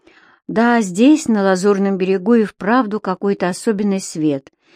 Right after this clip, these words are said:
и недаром он привлекает сюда столько знаменитых художников. Каждый день я замечаю его новые оттенки и состояния. Иногда он бывает таким чистым, что ослепляет, а иногда облака, ветер или жара привносят в него новые оттенки.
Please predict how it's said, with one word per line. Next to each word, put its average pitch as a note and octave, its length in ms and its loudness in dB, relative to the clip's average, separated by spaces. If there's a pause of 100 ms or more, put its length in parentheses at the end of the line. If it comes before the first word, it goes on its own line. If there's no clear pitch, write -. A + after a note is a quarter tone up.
(200)
и G#3 80 2
недаром G#3 540 6
он C#4 120 8
привлекает A#3+ 680 0
сюда F#3+ 340 -4
столько F3+ 440 -4
знаменитых F#3+ 580 -2
художников. D#3 680 -2 (760)
Каждый F#3 320 0
день A3 260 2
я G3 120 0
замечаю F3+ 580 0
его F#3 200 -2
новые F#3 380 -2
оттенки A#3 460 -2
и F3 80 -2
состояния. D3+ 880 -6 (640)
Иногда G3+ 500 2
он F3 100 0
бывает G3+ 420 0
таким A#3 360 0
чистым, - 500 -2
что G3+ 200 -4
ослепляет, E3+ 840 -4 (520)
а G3 120 2
иногда G3 420 2
облака, F#3+ 500 0
ветер G#3+ 380 -2
или F3 180 0
жара E3+ 400 -2
привносят G#3+ 640 -2
в G3 80 -8
него F#3 300 0
новые F#3+ 440 -2
оттенки. - 640 -8